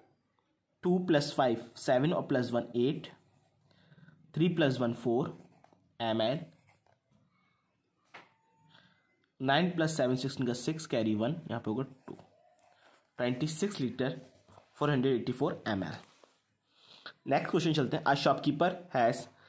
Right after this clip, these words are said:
fifty six liter three, eight hundred M L of mustard oil, he sold twenty eight liter three hundred seventy five oil, find the quantity। एक शॉपकीपर है, उसके सा-, पास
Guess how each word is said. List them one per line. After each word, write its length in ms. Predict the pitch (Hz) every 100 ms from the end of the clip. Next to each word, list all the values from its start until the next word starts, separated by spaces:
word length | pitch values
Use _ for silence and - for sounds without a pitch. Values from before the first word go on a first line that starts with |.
| - - _ -
fifty 240 | 160 160 190
six 400 | 185 233 - -
liter 360 | 139 120 117 113 - - _ _ _ -
three, 160 | 180 185 185 - _ -
eight 180 | 170
hundred 260 | 175 147 151 131
M 160 | 123
L 120 | 127 131
of 160 | 123 -
mustard 360 | 127 120 139 131
oil, 160 | 127 170 - - _ -
he 200 | 202 233
sold 300 | - 147 170
twenty 320 | 143 147 175
eight 200 | 170 190
liter 240 | 170 135 165
three 180 | 151
hundred 180 | 135 147
seventy 320 | 151 107 127
five 240 | 123 107 101
oil, 180 | 78 98
find 280 | - 123 123
the 60 |
quantity। 320 | 104 98 104 104 - - - -
एक 160 | 156 160
शॉपकीपर 560 | 151 147 - 175 190
है, 60 | 254 -
उसके 240 | 151 160
सा-, 240 | 156 143 143 -
पास 280 | 147 165 240